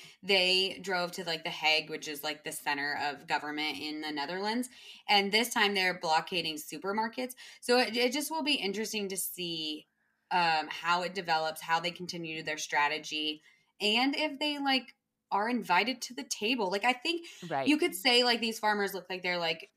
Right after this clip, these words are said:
Speaker 1: you know, throwing a fit about this, but I think all these farmers want is a chance to be able to be at the table around discussions about agriculture, which I, is <laughs> not asking a lot. They should be given that right.
Speaker 2: Absolutely. And it's interesting because you said it a lo-,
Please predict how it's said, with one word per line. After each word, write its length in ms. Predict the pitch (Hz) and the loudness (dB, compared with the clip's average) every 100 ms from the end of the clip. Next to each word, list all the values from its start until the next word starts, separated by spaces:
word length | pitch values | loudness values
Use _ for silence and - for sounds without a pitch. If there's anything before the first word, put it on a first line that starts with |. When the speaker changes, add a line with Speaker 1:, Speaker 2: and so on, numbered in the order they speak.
| _ _ | _ _
Speaker 1:
you 140 | 196 185 | -2 2
know, 140 | 170 | 2
throwing 260 | 170 247 226 | 4 4 4
a 40 | |
fit 180 | 202 214 | 2 4
about 240 | 190 165 | 4 2
this, 180 | 165 175 | 0 -4
but 100 | 214 - | -2 4
I 120 | 247 | 4
think 220 | 294 392 - | 4 0 4
all 140 | 233 | 4
these 180 | 285 262 | 4 -2
farmers 340 | 262 254 220 | -2 -2 -2
want 280 | 185 165 247 | -2 -2 0
is 120 | 208 196 | -2 -4
a 60 | |
chance 380 | 190 - 185 190 | -4 -2 -2 -2
to 80 | 214 | -6
be 120 | 185 | -2
able 100 | 180 | -2
to 80 | 180 | -4
be 140 | 175 - | -8 -2
at 220 | 175 175 | 2 2
the 80 | 185 | 0
table 380 | 180 165 160 202 - | -6 -6 -4 -4 0
around 320 | 180 175 170 | 2 2 2
discussions 460 | 175 170 160 - 156 | -2 -4 -6 -6 -4
about 160 | 143 | -2
agriculture, 640 | 135 135 143 - - 151 147 | -2 -2 -8 -14 -14 -12 -8
which 400 | 175 - - - - | -8 -8 -16 -16 -2
I, 140 | 170 156 | 0 0
is 200 | 175 190 | -2 -2
<laughs> 0 | |
not 300 | 214 190 185 | -4 -4 -2
asking 440 | 175 156 - 165 147 | 0 -2 -6 -14 -12
a 80 | |
lot. 380 | 143 120 120 - - - _ | -8 -6 -6 -8 -16 -18 _
They 140 | 233 247 | 4 4
should 200 | 247 220 | 4 -2
be 120 | 226 | 0
given 300 | 196 180 175 | 2 2 2
that 200 | 165 143 | 4 2
right. 360 | 131 117 - - 202 _ _ _ _ _ _ _ | 0 -6 -8 -18 -20 _ _ _ _ _ _ _
Speaker 2:
Absolutely. 880 | 196 202 202 196 165 170 - 135 165 - - | 6 6 6 -4 -2 -4 -4 -6 -6 -10 -4
And 100 | 240 | -2
it's 100 | 262 | -2
interesting 440 | 254 311 - 302 | -4 -4 -6 -8
because 800 | 233 208 233 214 214 208 208 190 - | -8 -8 2 4 4 2 0 -6 -8
you 140 | 196 | -8
said 260 | - 202 180 | -2 0 0
it 100 | 160 | -2
a 100 | 156 | -2
lo-, 200 | 160 | -2